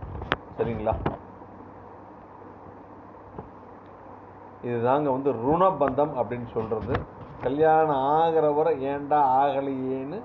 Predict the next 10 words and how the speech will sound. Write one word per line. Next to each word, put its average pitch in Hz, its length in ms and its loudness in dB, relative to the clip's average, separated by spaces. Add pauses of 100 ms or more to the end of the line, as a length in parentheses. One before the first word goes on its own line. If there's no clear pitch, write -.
இருக்கும், 120 380 -8 (880)
ஆனதுக்கப்புறம் 165 800 2
பார்த்தீங்கன்னா 135 560 0 (220)
ஏன்டா 139 320 0 (140)
ஆச்சுன்னு 123 480 0
இருக்கும். 107 320 -10 (2000)
குறிப்பா 147 380 4 (140)
ஜாயிண்ட் 143 420 4
ஃபேமிலியிலலாம் 143 760 4
இருந்தாங்கன்னா 139 640 -2